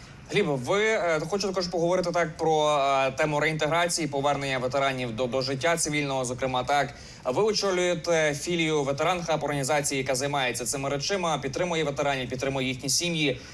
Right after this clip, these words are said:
Який зараз найбільший запит, е, українських ветеранів, коли вони, е, коли ми говоримо про ре-, реінтеграцію? Чи це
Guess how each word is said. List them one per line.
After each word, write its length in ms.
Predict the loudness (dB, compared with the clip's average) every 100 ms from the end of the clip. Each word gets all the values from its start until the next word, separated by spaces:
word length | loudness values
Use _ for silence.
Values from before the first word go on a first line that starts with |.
| -8
Який 260 | -6 -2 0
зараз 520 | 2 2 2 2 0
найбільший 640 | -2 -2 0 -2 0 -2 -2
запит, 600 | 0 0 0 -2 -2 0
е, 500 | 2 2 2 2 0
українських 540 | -2 0 0 -2 -4
ветеранів, 640 | -2 0 2 2 0 -4 -2
коли 220 | -2 -2
вони, 180 | -2 -2
е, 360 | -2 -2 -2 -2
коли 160 | 0
ми 80 | 2
говоримо 380 | 0 0 0 0
про 180 | 0 0
ре-, 100 | -2
реінтеграцію? 680 | -2 -2 0 0 0 -2 -6
Чи 100 | -4
це 360 | 0 2 0